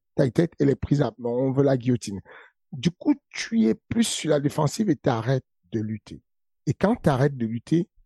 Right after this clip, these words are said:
ça devient complexe parce qu'il faut que tu boxes correctement. Je suis désolé de te décevoir, euh, une fois de plus, mais, euh, je, je n'ai pas encore, je suis pas encore convaincu que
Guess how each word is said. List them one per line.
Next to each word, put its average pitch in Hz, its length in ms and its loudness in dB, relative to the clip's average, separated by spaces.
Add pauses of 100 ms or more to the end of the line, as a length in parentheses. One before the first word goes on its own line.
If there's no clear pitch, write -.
(360)
ça - 200 -2
devient 120 360 0
complexe 104 600 -6
parce 120 160 0
qu'il 165 140 0
faut - 160 -10
que - 100 0
tu - 160 -2
boxes 127 260 -2
correctement. 101 600 -8 (1200)
Je 117 280 0
suis 131 200 -2
désolé 139 420 2
de 127 40 -8
te 135 140 0
décevoir, 127 600 0
euh, 101 1700 -6
une 131 140 -2
fois 113 180 -2
de - 100 -14
plus, - 420 -6
mais, 113 460 0
euh, 117 220 -2 (580)
je, 117 200 -4 (100)
je 110 200 -6
n'ai 127 120 0
pas 135 220 -4
encore, 120 480 -4 (160)
je 117 180 -4
suis - 140 -10
pas 131 120 0
encore 120 240 0
convaincu 117 640 -6
que 117 640 -2